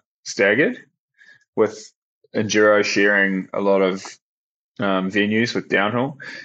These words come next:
And I don't think, um, you'd be able to double dip.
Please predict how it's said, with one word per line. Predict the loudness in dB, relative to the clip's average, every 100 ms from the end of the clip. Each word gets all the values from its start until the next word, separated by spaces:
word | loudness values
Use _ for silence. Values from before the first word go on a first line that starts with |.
| -10
And | -4
I | -2
don't | 0 0 0 -2
think, | -2 -2 -4 -12 _ _ _ _ _
um, | -2 0 0 -2 -6 -10 _ _ -20 -20 -6
you'd | -4
be | 2
able | 4 4
to | 2
double | 2 2 0
dip. | 2 0 0